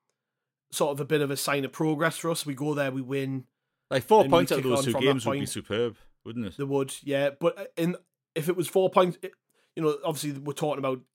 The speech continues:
Speaker 1: something here that's hypothetical, but if you said, "Right, we're gonna get four points from the next two games," then I would prefer the point to be against Huddersfield and the three points to be against Birmingham.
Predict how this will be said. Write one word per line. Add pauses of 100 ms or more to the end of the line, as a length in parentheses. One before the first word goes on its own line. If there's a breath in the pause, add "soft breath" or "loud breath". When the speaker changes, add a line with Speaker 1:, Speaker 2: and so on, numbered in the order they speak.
Speaker 1:
something
here
that's
hypothetical,
but (340)
if
you
said,
"Right,
we're
gonna
get
four
points
from
the
next
two
games," (460)
then
I
would
prefer
the
point
to
be
against
Huddersfield
and
the
three
points
to
be
against
Birmingham.